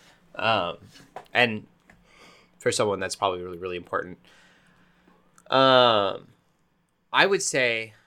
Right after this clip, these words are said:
very practical, the Bible app. I'm really bad about reading the Bible. I can, I love to worship, um, through music. I love, uh, to pray. Those are really strong, but reading the Bible, I'm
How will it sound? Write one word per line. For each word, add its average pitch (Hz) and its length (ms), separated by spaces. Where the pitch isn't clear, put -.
very 127 220
practical, 127 560
the 123 140
Bible 110 520
app. 170 300
I'm 151 220
really 147 260
bad 123 340
about 104 220
reading 101 160
the 95 40
Bible. 92 140
I 123 40
can, 110 260
I 110 60
love 113 200
to 117 80
worship, 117 440
um, 98 540
through 98 140
music. 151 440
I 107 80
love, 104 460
uh, 98 360
to - 100
pray. 127 480
Those 117 200
are 110 40
really 110 140
strong, 120 280
but 117 140
reading 107 180
the 104 60
Bible, 113 480
I'm 101 140